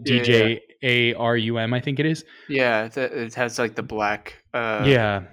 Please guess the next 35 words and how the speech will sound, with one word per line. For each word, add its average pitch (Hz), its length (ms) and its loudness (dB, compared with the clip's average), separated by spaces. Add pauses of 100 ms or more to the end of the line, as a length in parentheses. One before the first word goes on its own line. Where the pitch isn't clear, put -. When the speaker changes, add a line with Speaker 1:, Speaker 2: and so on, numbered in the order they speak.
(120)
Speaker 1:
paper. 127 360 -10 (400)
Speaker 2:
They 127 60 2
have 139 120 4
a 135 100 8
white 107 420 0
and, 107 360 -8
they 123 80 2
have 117 80 0
a 107 60 0
white 107 300 -2
and 117 100 -8
red 110 200 -2
label 120 320 2
and 107 120 -2
then 104 80 -4
a 95 60 -6
black 107 400 -6
label. 101 340 -6 (640)
Speaker 1:
Right. 92 240 -6 (800)
Speaker 2:
I - 40 -4
kinda 190 300 0
get 220 160 0
that 143 160 2
Speaker 1:
I 160 60 -2
Speaker 2:
feeling, 135 480 0
like 120 180 -4
a 110 80 -4
clove, 110 640 -2 (260)
Speaker 1:
Okay. 147 260 -4
Speaker 2:
maybe 139 160 2
a 117 40 4
little 113 180 2
bit 104 120 -2
of 101 80 -4
tobacco-y. 113 680 -2